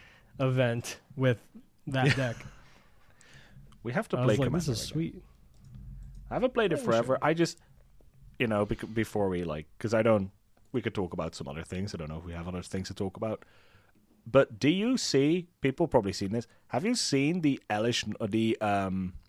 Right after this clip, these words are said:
Speaker 2: Elish Norn, I said the name a million times now, the new Braids, but the game day promo? For Braids Arisen Nightmare?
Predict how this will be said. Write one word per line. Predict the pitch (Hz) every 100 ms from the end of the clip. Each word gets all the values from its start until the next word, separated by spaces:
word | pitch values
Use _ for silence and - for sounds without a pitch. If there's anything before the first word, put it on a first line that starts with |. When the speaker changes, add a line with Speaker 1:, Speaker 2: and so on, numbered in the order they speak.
| - 90
Speaker 2:
Elish | 87 87
Norn, | 92 80
I |
said | - 95 -
the | 87 80 80 _ -
name | 104 85
a | 85
million | 85 82
times | 82 80 95
now, | 98 107 -
the | 110
new | 139 190
Braids, | - 101 92 131 190 -
but | 135
the | 107
game | 92 92 110
day | 170
promo? | 175 202 214 269 254 _ _ _ _ - _ _ _ _ _ _ _ - - - _ _ _ - - _ _ _ - _ _ _
For | - 107 101
Braids | 110 107 104 -
Arisen | 101 101 107
Nightmare? | 98 107 143 208